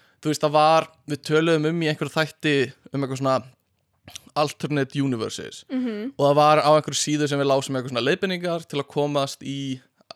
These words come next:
Speaker 1: hérna, alternate universe dót. Og það var að fara í lyftu um miðjanótt og, þú veist, ýta á takka í einhverju ákveðnu röð,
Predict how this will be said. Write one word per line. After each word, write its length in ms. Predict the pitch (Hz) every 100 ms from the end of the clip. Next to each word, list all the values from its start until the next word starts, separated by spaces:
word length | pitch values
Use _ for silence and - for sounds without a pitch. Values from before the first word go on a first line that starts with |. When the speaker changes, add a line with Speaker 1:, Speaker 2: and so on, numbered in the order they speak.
| 120
Speaker 1:
hérna, 400 | 135 135 127 -
alternate 600 | 143 143 147 139 - 131
universe 460 | 139 127 110 - - -
dót. 220 | 123 - - - - -
Og 80 | -
það 160 | 156
var 140 | 156 160
að 80 |
fara 180 | - 180
í 80 | 180
lyftu 480 | 202 - - - 156 143 139
um 120 | 147 151
miðjanótt 680 | 143 113 76 - _ -
og, 260 | 135 135 131 _ - - - - _ -
þú 80 |
veist, 140 | 143 -
ýta 400 | 170 175 - 156
á 60 | 151
takka 560 | - 156 143 - 156
í 80 | 147
einhverju 200 | 139 135
ákveðnu 280 | 135 131 127
röð, 480 | 131 147 151 147 135